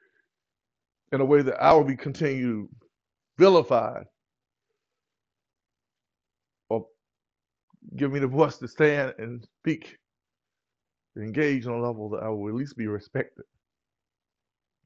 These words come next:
This week in review, had privilege of working with some of my favorite co-workers. We got out there and we got it done. We did our jobs, we did our jobs, we don't, in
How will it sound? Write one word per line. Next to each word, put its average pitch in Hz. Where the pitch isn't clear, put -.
This 143
week 165
in 175
review, 147
had -
privilege 160
of 135
working 156
with 143
some 127
of -
my 123
favorite 156
co-workers. 139
We 139
got 170
out 165
there 165
and 151
we 151
got 143
it 120
done. 110
We 117
did 175
our 170
jobs, 156
we 147
did 151
our 147
jobs, 143
we 143
don't, 147
in 147